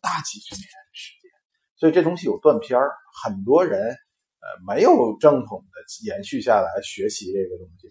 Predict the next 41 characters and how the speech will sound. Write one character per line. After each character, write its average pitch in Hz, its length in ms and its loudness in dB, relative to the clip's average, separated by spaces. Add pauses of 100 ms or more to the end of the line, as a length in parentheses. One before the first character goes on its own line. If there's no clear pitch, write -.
(100)
所 135 160 2
以 135 100 -2
造 120 240 6
成 214 80 -8 (1300)
好 101 100 2
多 117 160 10
人 117 220 4 (560)
不 143 100 2
能 135 160 0
说 147 140 4
是 135 80 0
盲 104 260 0
人 123 140 4
摸 135 260 0
象， 135 240 2 (520)
得 98 160 -4
说 127 260 2
是 110 460 2 (760)
纯 131 200 -2
粹 165 160 2
的 107 100 6
胡 - 360 -2
抡， 156 200 8
呃， - 1000 -14
就 101 100 -12
是 101 140 -6 (480)
做 120 140 2
销 135 240 8
售 151 260 6
的， - 100 0 (360)
做 120 120 -2
这 120 140 2
个 123 80 -2
买 117 100 -2
卖 - 240 -12
的 92 60 -16
人， 85 100 -16 (160)
我 - 60 -20
见 120 140 0
过 117 100 0
好 98 60 -6